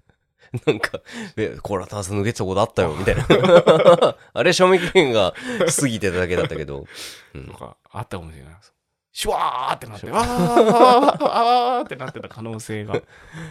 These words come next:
Speaker 1: あるな。
Speaker 2: うん。
Speaker 1: ちょっと、なんかだから、そういう、めっちゃ、その幽霊見えるみたいな人が、
Speaker 2: うん。
Speaker 1: うち来たら、
Speaker 2: うん。
Speaker 1: めっちゃビビるかもしれん。
Speaker 2: うん。
Speaker 1: な。
Speaker 2: そうだよね。
Speaker 1: うん。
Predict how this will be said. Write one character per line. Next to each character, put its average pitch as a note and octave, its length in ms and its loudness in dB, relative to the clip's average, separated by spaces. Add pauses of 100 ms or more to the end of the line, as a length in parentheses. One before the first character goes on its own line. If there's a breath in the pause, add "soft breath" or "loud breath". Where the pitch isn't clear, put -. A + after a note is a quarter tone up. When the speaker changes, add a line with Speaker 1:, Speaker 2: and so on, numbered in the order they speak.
(380 loud breath)
Speaker 1:
あ - 120 -20
る C#2+ 120 -18
な。 D2 520 -12 (380)
Speaker 2:
う G#2+ 160 -20
ん。 - 20 -20
Speaker 1:
ち - 80 -18
ょ - 20 -18 (120)
っ - 40 -20 (220)
と、 G1+ 520 -20 (400)
な G#2 80 -2
ん F#2 80 -4
か E2+ 80 -6
だ F2 100 -6
か E2 80 -12
ら、 D2 280 -10
そ G#2+ 200 -10
う G#2 60 -6
い G#2 300 -4
う、 - 100 -16 (440 soft breath)
め G2 100 -4
っ - 20 -4
ち - 200 -2
ゃ、 C3 300 2 (720)
そ - 200 -12
の A#2 180 -2
幽 C3+ 160 -2
霊 G#2+ 100 -2
見 G2 160 -4
え A#2 80 0
る F2+ 120 -8
み E2 100 -12
た - 80 -14
い B1 40 -14
な C#2+ 60 -16
人 - 160 -20
が、 G1+ 300 -14
Speaker 2:
う F#2+ 40 -12
ん。 E2+ 180 -12
Speaker 1:
う E2 80 -12
ち - 120 -14
来 - 60 -20
た E2 120 -12
ら、 - 320 -14
Speaker 2:
う - 40 -12
ん。 F2 40 -10
Speaker 1:
め E2+ 60 -10
っ D#2+ 40 -14
ち D2+ 120 -10
ゃ - 20 -8
ビ G#2+ 120 -6
ビ A#2 100 -2
る A2+ 80 -4
か - 100 -14
も D#2 120 -16
し - 100 -14
れ D#2+ 100 -14
ん。 C2+ 120 -18 (320)
Speaker 2:
う G2 60 -12
ん。 F#2+ 260 -10
Speaker 1:
な。 C#2 120 -20 (880)
Speaker 2:
そ B2 180 -4
う - 20 -6
だ G#2 60 -6
よ D#2+ 100 -14
ね。 D2+ 140 -16
Speaker 1:
う - 40 -16
ん。 D2 140 -20